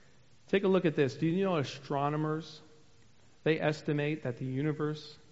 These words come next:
can contain up to one septillion stars? One septillion. That's a one with twenty-four zeros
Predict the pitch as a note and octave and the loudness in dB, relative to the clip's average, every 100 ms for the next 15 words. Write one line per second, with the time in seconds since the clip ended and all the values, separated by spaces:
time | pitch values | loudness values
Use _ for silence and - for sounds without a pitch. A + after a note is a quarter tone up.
0 | - C#3 C3+ C3+ C3 - C#3 C#3+ D3 D3+ | -6 -4 -2 -4 -4 -4 -2 -2 -4 -8
1 | - - - - - - C#3 - - D3+ | -12 -20 -20 -20 -20 -4 -4 -2 0 2
2 | C3 C#3 C#3+ D3+ E3 D#3 - D#3 C3+ - | 2 2 2 2 0 -4 -4 -4 -4 -8
3 | - - D#3+ D#3 D3+ D#3 E3 D#3+ - - | -14 -2 0 2 0 0 -4 -8 -16 -4
4 | C#3+ C#3 C#3+ F3 E3+ - - - - - | 0 2 0 -2 -8 -16 -20 -20 -20 -20
5 | - - - - - - C#3 D3+ F#3 - | -20 -20 -20 -20 -20 -2 0 2 0 0
6 | D#3+ - - D#3 C3 D3+ E3 D#3 C#3 F#3 | -2 -2 2 2 2 0 2 2 4 4
7 | D3 C#3+ D#3+ - - - - - - D3+ | 4 2 -2 -8 -18 -20 -20 -20 -2 0
8 | C#3+ - - G3 G3+ F3+ - E3+ D#3+ B2+ | 0 2 4 4 4 2 4 4 6 4
9 | D#3 C3+ A2+ - | 2 2 0 -6